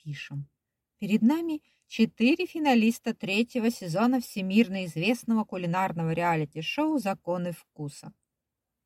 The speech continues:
Двенадцать команд приняли участие в этом состязании, но до финала дошли лишь две из них, подхватывает соведущий.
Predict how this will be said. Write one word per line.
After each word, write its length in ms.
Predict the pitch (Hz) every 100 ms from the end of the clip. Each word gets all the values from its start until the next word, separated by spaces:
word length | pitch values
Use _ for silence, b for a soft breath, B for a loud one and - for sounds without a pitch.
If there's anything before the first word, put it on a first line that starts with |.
| -
Двенадцать 680 | 147 190 196 175 160 156 -
команд 460 | 185 196 262 302 - _ _ -
приняли 400 | 277 339 330 320
участие 500 | 302 311 302 - 254
в 20 |
этом 240 | 262 262
состязании, 840 | 247 262 - 254 226 226 196 170 160
но 160 | 160
до 140 | 156 156
финала 480 | 160 190 254 233 165
дошли 360 | 156 - 151
лишь 220 | 165 170
две 300 | 147 151 208
из 320 | 233 226 202 208
них, 420 | 254 277 165 _ _ _ -
подхватывает 680 | 160 - 165 185 170 165
соведущий. 680 | - 160 160 160 156 -